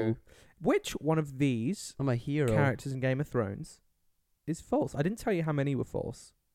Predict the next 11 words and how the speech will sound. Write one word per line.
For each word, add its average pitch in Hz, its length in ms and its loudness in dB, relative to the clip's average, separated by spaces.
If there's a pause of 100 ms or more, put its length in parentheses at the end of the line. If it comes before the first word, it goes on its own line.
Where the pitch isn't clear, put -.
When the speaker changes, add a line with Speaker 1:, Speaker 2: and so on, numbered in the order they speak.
(200)
Speaker 1:
Which 139 160 -2
is 110 120 -2
rude. 117 280 2 (260)
Speaker 2:
So 156 160 4
Robert 190 300 8
Baratheon, 135 500 4 (340)
Speaker 1:
Yeah. 139 60 -4 (1040)
Yeah. 151 140 -4 (160)
Speaker 2:
he 156 180 8
is 135 140 4
real. - 220 0